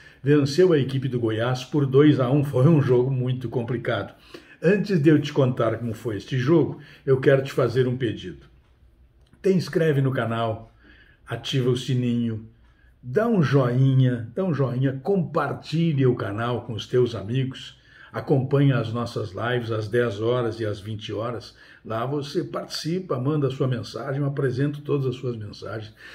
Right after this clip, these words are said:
Te torna membro do canal, do canal para acompanhar histórias interessantes do futebol. Isto. Este é o canal Darcy Filho Sem Off.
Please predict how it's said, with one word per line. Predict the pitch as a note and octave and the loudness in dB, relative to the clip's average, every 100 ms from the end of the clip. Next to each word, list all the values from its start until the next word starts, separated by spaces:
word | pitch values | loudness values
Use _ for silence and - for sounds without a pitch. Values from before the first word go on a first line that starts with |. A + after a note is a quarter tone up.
| - | -16
Te | - | -10
torna | F#3+ - A3+ A3+ F#3+ | -6 -4 -2 -2 0
membro | C#3+ E3 F#3+ D#3 C3+ | 2 2 4 4 4
do | C3+ | 0
canal, | C3+ A2 C3 D3 C#3+ - | -2 -2 -2 -2 -4 -8
do | B2 | -8
canal | B2 G#2+ C3 C#3+ - - - _ | -6 -4 -2 -4 -6 -18 -20 _
para | C#3+ C#3 C#3+ | -4 -2 -2
acompanhar | D3 D#3 C#3 B2 C3+ D3 | -2 -2 -2 -2 0 -2
histórias | C#3+ - - B2+ C#3 D3+ A#2+ A2+ | -2 -6 -2 2 4 4 0 -2
interessantes | C#3 F3 F#3+ - A#3+ B3 - | -2 -2 -4 -2 0 0 -2
do | C#3+ | -4
futebol. | - B2 A#2 G2+ E2+ D#2 _ _ _ _ | -4 -4 -6 -8 -10 -12 _ _ _ _
Isto. | A#3 G3+ - - _ _ _ _ _ _ _ _ | -4 -4 -6 -16 _ _ _ _ _ _ _ _
Este | D3 F3 - F#3 | 0 0 0 4
é | F3 | 4
o | C#3+ | 4
canal | D3 C3 C#3+ D#3 | 0 0 2 2
Darcy | C#3 B2+ A#2+ - F#3 | 2 0 -2 -4 -4
Filho | - - D3 E3+ D#3 | -4 -4 -2 0 -2
Sem | - C#3+ B2 | 0 0 2
Off. | G#2+ F#2+ - | -2 -6 -14